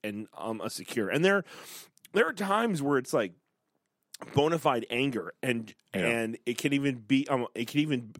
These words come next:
Speaker 1: be righteous anger. But if you look at Jesus,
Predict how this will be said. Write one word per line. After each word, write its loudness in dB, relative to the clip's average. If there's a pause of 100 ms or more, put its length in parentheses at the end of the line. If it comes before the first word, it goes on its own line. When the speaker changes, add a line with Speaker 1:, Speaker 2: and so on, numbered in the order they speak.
(120)
Speaker 1:
be 2
righteous 0
anger. -4 (600)
But 2 (1600)
if -4
you 2
look 2
at 0
Jesus, 0